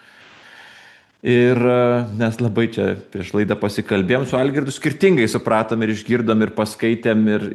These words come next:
yra tikrai ryškios interpretacijos, kaip galima priimti tokį Ahazo atsakymą, kai jis sako, "Ne, aš neprašysiu ir negundysiu viešpaties."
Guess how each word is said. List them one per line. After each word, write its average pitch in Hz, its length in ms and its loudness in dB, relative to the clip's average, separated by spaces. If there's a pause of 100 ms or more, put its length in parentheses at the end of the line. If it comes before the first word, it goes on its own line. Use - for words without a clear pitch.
yra 113 200 2 (120)
tikrai 147 640 2
ryškios 156 480 -2
interpretacijos, 123 880 -2
kaip 160 320 -2
galima 143 400 2
priimti 131 640 2
tokį 131 540 -2 (580)
Ahazo 120 480 0
atsakymą, 131 480 -2
kai 123 160 -8
jis 120 160 -6
sako, 139 320 0
"Ne, 120 640 2 (1000)
aš 185 300 2 (560)
neprašysiu 170 1040 2 (100)
ir 127 160 2
negundysiu 127 960 0
viešpaties." 104 800 -4